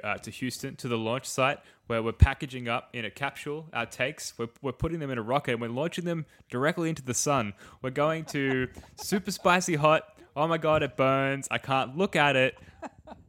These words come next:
Hot takes. Th-, this is the final, final segment of our increasingly hotter hot takes, uh, predictions podcast.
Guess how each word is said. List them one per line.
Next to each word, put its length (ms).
Hot 320
takes. 560
Th-, 160
this 140
is 80
the 100
final, 680
final 300
segment 380
of 120
our 220
increasingly 680
hotter 240
hot 200
takes, 480
uh, 200
predictions 540
podcast. 760